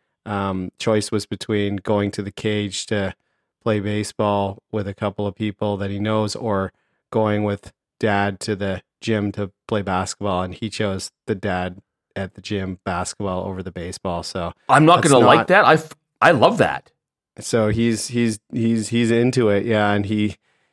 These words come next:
Speaker 1: he, uh, yeah, they've played about, I don't know, three, four games. They have a bunch more games this week. This season is relatively short, but, like, he is
Speaker 2: Ho-, hold on, hold on. Let's not, let's not gloss over the fact that you thought I would hate that.
Speaker 1: Oh, I,
Speaker 2: Um,
Speaker 1: I, I thought you're like, "Oh,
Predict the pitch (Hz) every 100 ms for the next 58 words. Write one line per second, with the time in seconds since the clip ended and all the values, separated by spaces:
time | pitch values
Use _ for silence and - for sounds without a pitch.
0 | _ - 110 104 107 104 104 104 104 139
1 | 127 117 110 127 113 104 95 98 98 92
2 | 98 95 - - 107 107 104 - 104 101
3 | 104 104 98 98 101 - 101 104 98 101
4 | - 107 101 120 - 170 143 110 107 104
5 | 98 98 95 - 101 95 - 95 - 92
6 | - - 117 110 104 208 185 233 226 185
7 | 220 185 202 214 285 233 240 262 180 190
8 | 180 190 180 127 - 143 127 120 104 110
9 | 127 139 139 120 98 90 147 226 78 57
10 | - _ _ _ _ - - 113 104 104
11 | 107 110 113 - 117 113 120 107 107 98
12 | 95 101 110 113 113